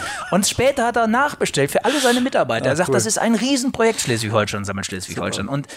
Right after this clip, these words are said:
Speaker 2: und da ist eine Idee entstanden, wo wir, äh, okay, um's abzukürzen, Hamburg haben wir dann fünfhunderttausend Tütchen gedruckt. Wir haben diese Partner eingeworben, wir haben alle Rechte geklärt. Ich saß mit Udo Lindenberg im Atlantik Hotel. Äh, Judith Rakers hat, äh, später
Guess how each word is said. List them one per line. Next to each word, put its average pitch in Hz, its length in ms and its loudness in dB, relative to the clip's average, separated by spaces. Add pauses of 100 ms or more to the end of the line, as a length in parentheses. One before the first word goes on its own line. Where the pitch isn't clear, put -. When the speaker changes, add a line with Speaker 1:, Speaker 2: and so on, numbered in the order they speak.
(320)
Speaker 2:
und 147 160 -4
da 202 80 4
ist 233 200 0
eine 220 100 2
Idee 185 260 2
entstanden, 202 560 2
wo 170 120 0
wir, 151 680 0
äh, - 120 -2 (120)
okay, 143 300 2
um's 151 200 2
abzukürzen, 185 720 2
Hamburg 175 460 2
haben 160 100 0
wir 160 60 2
dann 143 120 2
fünfhunderttausend 143 640 0
Tütchen 135 240 -4
gedruckt. 156 360 0 (320)
Wir 135 180 2
haben 151 160 4
diese 127 220 0
Partner 208 480 0
eingeworben, 190 720 0
wir 131 120 -2
haben 156 120 -2
alle 196 260 2
Rechte 202 280 0
geklärt. 208 420 2
Ich 160 80 -4
saß 160 180 0
mit 151 120 -4
Udo 156 140 0
Lindenberg 160 420 0
im 151 100 -2
Atlantik 156 420 -2
Hotel. 170 800 0
Äh, 127 40 -8
Judith 160 340 -2
Rakers 170 400 2
hat, 151 240 -4
äh, 143 200 2
später 151 500 0